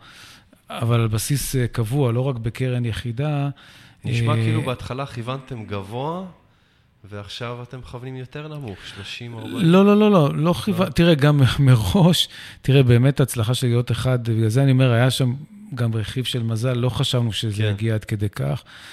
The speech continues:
Speaker 1: אה, ואני חושב שאם נשים לעצמנו יעד ש-, אה, אה, אתה יודע, שנישאר שם, אז זה, אז יכול להיות שזה יעד שהוא בלתי אפשרי, אני אומר בכנות,
Speaker 2: כן.
Speaker 1: כי זה באמת מספרים שהם
Speaker 2: אז אתם
Speaker 1: כמעט
Speaker 2: שמים
Speaker 1: על, על
Speaker 2: יעדים
Speaker 1: גבול
Speaker 2: שהם ברי השגה?
Speaker 1: כן, אני חושב ש-, תראה, המודלים שלנו במקור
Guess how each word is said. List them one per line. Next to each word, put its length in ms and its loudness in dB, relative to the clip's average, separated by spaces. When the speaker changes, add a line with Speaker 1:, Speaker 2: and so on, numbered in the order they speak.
Speaker 1:
אה, 420 2
ואני 220 2
חושב 160 0
שאם 260 2
נשים 220 0
לעצמנו 460 2
יעד 380 4
ש-, 100 0
אה, 60 6
אה, 1080 2
אתה 80 -12
יודע, 200 2
שנישאר 500 2
שם, 280 2
אז 80 2
זה, 380 4
אז 140 0
יכול 140 0
להיות 80 2
שזה 240 2
יעד 160 0
שהוא 240 -2
בלתי 280 -4
אפשרי, 320 -4
אני 100 -2
אומר 200 0
בכנות, 400 0
Speaker 2:
כן. 80 -6
Speaker 1:
כי 60 -2
זה 100 0
באמת 160 0
מספרים 400 0
שהם 240 2
Speaker 2:
אז 60 -18
אתם 140 -10
Speaker 1:
כמעט 300 6
Speaker 2:
שמים 80 4
Speaker 1:
על, 60 4
על 40 0
Speaker 2:
יעדים 280 2
Speaker 1:
גבול 140 -2
Speaker 2:
שהם 160 -4
ברי 240 -4
השגה? 480 -6
Speaker 1:
כן, 360 4
אני 120 -4
חושב 340 -6
ש-, 140 -4
תראה, 340 -2
המודלים 480 -2
שלנו 280 -2
במקור 760 -2